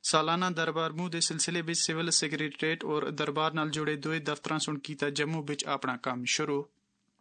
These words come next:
ਔਰ ਵਜ਼ੀਰ ਆਲਾ ਉਮਰ ਅਬਦੁੱਲਾ ਦੀ ਮੁਖਤਲਿਫ ਮਹਿਕਮਿਆਂ ਕੋ ਹੱਥਾਂ ਵਿੱਚ ਕੀਤੇ ਗਏ ਪ੍ਰੋਜੈਕਟਾਂ ਦੀ ਵੇਲੇ ਉੱਤੇ ਤਕਮੀਲ ਕੋ ਯਕੀਨੀ ਬਣਾਉਣ ਦੀ ਹਦਾਇਤ।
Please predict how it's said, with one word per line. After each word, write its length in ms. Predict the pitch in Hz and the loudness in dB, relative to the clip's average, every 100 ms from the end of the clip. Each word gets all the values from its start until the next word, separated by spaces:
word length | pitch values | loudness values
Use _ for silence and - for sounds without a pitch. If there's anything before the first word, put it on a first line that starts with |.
| - _ - - - - - - - | -20 _ -16 -16 -16 -20 -20 -10 0
ਔਰ 200 | 160 160 | 2 2
ਵਜ਼ੀਰ 320 | 165 156 165 | 2 0 2
ਆਲਾ 220 | 170 180 | 2 2
ਉਮਰ 300 | 185 185 170 | 0 0 0
ਅਬਦੁੱਲਾ 380 | 165 156 170 175 | -2 -2 0 2
ਦੀ 120 | 170 | 2
ਮੁਖਤਲਿਫ 480 | 175 170 170 - 180 | 0 0 -2 -2 0
ਮਹਿਕਮਿਆਂ 420 | 165 165 - 165 | 0 0 0 -2
ਕੋ 240 | 160 165 156 | 0 0 0
ਹੱਥਾਂ 240 | 143 160 | 0 -2
ਵਿੱਚ 180 | 151 151 | -2 -4
ਕੀਤੇ 320 | - 151 165 | 0 0 2
ਗਏ 140 | 151 165 | 0 -2
ਪ੍ਰੋਜੈਕਟਾਂ 580 | 165 151 147 156 165 | 0 0 0 0 0
ਦੀ 140 | 156 160 | 0 -2
ਵੇਲੇ 340 | 147 160 165 | 0 0 0
ਉੱਤੇ 340 | 165 - 151 156 - | -2 -2 -2 -2 -4
ਤਕਮੀਲ 380 | 156 160 170 170 | -4 -2 -2 -2
ਕੋ 180 | - | -2
ਯਕੀਨੀ 400 | 160 147 147 156 | 0 0 0 -2
ਬਣਾਉਣ 420 | 151 139 131 135 131 | 0 -2 -2 -2 -2
ਦੀ 220 | 143 139 _ - - - - - - 143 | -4 -4 _ -20 -20 -16 -16 -12 -2 0
ਹਦਾਇਤ। 500 | 139 131 139 214 | 2 2 0 -4